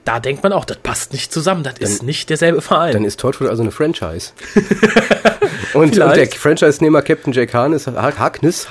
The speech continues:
Speaker 1: Genau.
Speaker 2: Harkness hat das richtig runterkommen lassen.
Speaker 1: Ja, aber der hat es so richtig gemacht. Das ist so eine
Speaker 2: Das
Speaker 1: Geheimorganisation,
Speaker 2: sieht
Speaker 1: wie man
Speaker 2: dann
Speaker 1: sie
Speaker 2: auch,
Speaker 1: sehen
Speaker 2: das sieht
Speaker 1: möchte.
Speaker 2: auch so aus dann wie in seinem Schiff im Endeffekt, ne?
Speaker 1: Ja, ein bisschen gammelig.
Speaker 2: Das ist ein bisschen gammelig, ein bisschen zusammengefriemelt, das passt schon irgendwie.
Speaker 1: Genau.
Speaker 2: Hm.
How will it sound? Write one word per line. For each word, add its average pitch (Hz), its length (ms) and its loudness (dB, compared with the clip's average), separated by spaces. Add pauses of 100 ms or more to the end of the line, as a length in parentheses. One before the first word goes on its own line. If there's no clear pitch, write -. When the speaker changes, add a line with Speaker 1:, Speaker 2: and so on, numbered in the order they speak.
(140)
Speaker 1:
Genau. 170 180 4
Speaker 2:
Harkness 139 280 4 (200)
hat 131 120 -6
das 143 140 -8
richtig - 260 -10
runterkommen 104 400 -6
lassen. - 320 -8 (220)
Speaker 1:
Ja, 170 160 0
aber 156 120 2
der 139 100 2
hat 165 140 0
es - 60 -14
so 147 80 0
richtig 151 320 -4
gemacht. 107 180 -8
Das 113 120 -8
ist - 100 -10
so 135 60 -6
eine 123 100 -4
Speaker 2:
Das 123 80 -4
Speaker 1:
Geheimorganisation, 156 540 0
Speaker 2:
sieht 135 80 -2
Speaker 1:
wie 160 40 4
man 151 100 4
Speaker 2:
dann 156 100 4
Speaker 1:
sie 147 40 4
Speaker 2:
auch, 143 40 2
Speaker 1:
sehen 117 80 0
Speaker 2:
das - 160 0
sieht 165 100 0
Speaker 1:
möchte. 165 60 2
Speaker 2:
auch 139 40 0
so 147 200 0
aus 147 180 -2
dann 147 140 -4
wie 139 60 -4
in 127 60 -10
seinem 127 180 -4
Schiff - 220 -14
im 98 80 -10
Endeffekt, - 460 -12
ne? 87 140 -6 (320)
Speaker 1:
Ja, 156 100 0
ein 131 80 -4
bisschen 151 200 -8
gammelig. 123 400 -2
Speaker 2:
Das - 80 -20
ist 120 60 -12
ein 131 40 -10
bisschen 123 180 -6
gammelig, 175 440 0
ein - 20 -20
bisschen 123 260 -10
zusammengefriemelt, 147 1000 -2
das 117 60 -16 (140)
passt - 280 -10
schon 82 160 -8
irgendwie. 80 460 -10 (180)
Speaker 1:
Genau. 190 260 -6 (600)
Speaker 2:
Hm. 180 180 0